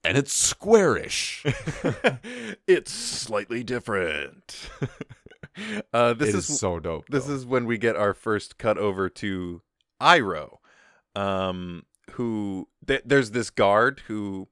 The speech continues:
Speaker 2: is the same guard that it, voiced by the same guy who has played the guard, um,
Speaker 1: Fuck this
Speaker 2: thr-,
Speaker 1: guy.
Speaker 2: throughout the show. Fuck this guy, but also I just think it's really cool. I mean, there's so many people that I could be, uh, shouting out. Like, there's so many actors.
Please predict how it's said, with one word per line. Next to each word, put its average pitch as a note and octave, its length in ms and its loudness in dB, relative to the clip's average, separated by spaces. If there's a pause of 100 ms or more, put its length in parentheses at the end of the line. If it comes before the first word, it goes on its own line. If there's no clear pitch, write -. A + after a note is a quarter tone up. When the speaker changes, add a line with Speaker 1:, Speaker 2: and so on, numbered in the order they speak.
(280)
Speaker 2:
is D#4+ 80 -16
the C4 60 -8
same E3+ 320 0
guard A#2 400 2
that A2+ 220 0 (480)
it, B2+ 340 -6
voiced D3 400 2
by D3 140 4
the A#2+ 100 -4
same A2+ 260 -4
guy G2 280 2
who G2+ 140 -6
has F2 120 -6
played F#2 280 -6
the E2+ 60 -10
guard, F2 400 -6 (540)
um, F2+ 440 -4
Speaker 1:
Fuck - 240 -6
this F#2 100 -8
Speaker 2:
thr-, - 80 -10
Speaker 1:
guy. E2+ 220 -4
Speaker 2:
throughout G#2+ 260 0
the F#2+ 80 -10
show. F#2 300 -2 (280)
Fuck F#3+ 240 0
this D#3+ 140 -2
guy, A#2+ 300 4
but A#2+ 180 0
also D3+ 260 4
I C3+ 60 6
just B2 160 -8
think A2+ 160 -2
it's A2 140 -8
really G#2+ 180 0
cool. A2+ 220 -2
I A2+ 60 2
mean, A#2 160 -2
there's A2 180 0
so C#3+ 320 2
many B2 240 0
people G#2 360 -2
that F#2+ 140 0
I F#2+ 80 2
could F#2+ 400 -4
be, F#2+ 540 -8
uh, F2+ 340 -4 (180)
shouting F#2 440 0
out. F2+ 240 -8
Like, F2 140 -10
there's F2+ 180 -8
so G2+ 160 -2
many F#2+ 200 -6
actors. F2+ 600 -6